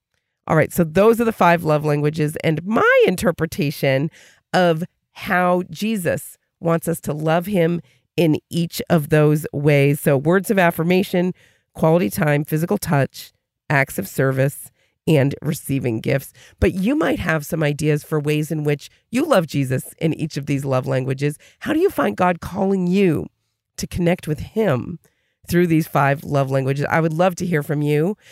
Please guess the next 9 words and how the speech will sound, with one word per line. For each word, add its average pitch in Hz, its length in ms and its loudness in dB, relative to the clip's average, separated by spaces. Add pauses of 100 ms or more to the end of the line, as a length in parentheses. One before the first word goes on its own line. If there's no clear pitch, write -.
(140)
You 202 100 -2
can - 160 -4
email 185 340 2
me, 190 180 2
Danielle 160 580 2
at 151 160 0
daniellebean 143 680 0
dot 131 180 -2
com, 170 380 0